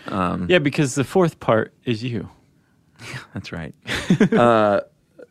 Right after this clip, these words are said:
Speaker 1: although it looks cool just hanging on your wall.
Speaker 2: Yeah.
Speaker 1: If you wanna impress the ladies.
Speaker 2: Sure, like, check out my skateboard.
Speaker 1: Yeah, I was all into that. Um, but it is like surfing, and the reason they compare it to surfing is that it's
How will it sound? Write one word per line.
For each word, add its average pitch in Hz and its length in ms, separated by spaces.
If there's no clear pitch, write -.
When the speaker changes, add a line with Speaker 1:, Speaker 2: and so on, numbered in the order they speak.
Speaker 1:
although 143 240
it 170 40
looks 175 220
cool 165 220
just 127 220
hanging 127 280
on 107 120
your 87 120
wall. 90 440
Speaker 2:
Yeah. 208 280
Speaker 1:
If - 80
you 104 80
wanna 92 120
impress 87 300
the 85 100
ladies. 85 480
Speaker 2:
Sure, 135 340
like, 98 220
check 123 220
out 117 200
my 110 100
skateboard. - 680
Speaker 1:
Yeah, - 140
I 101 80
was 87 140
all 85 180
into 80 140
that. 80 220
Um, 113 320
but 135 160
it 151 100
is 175 180
like 131 160
surfing, 120 520
and 104 140
the 107 60
reason 113 260
they 104 180
compare 120 280
it 110 60
to 113 60
surfing 95 400
is 90 140
that 90 300
it's - 300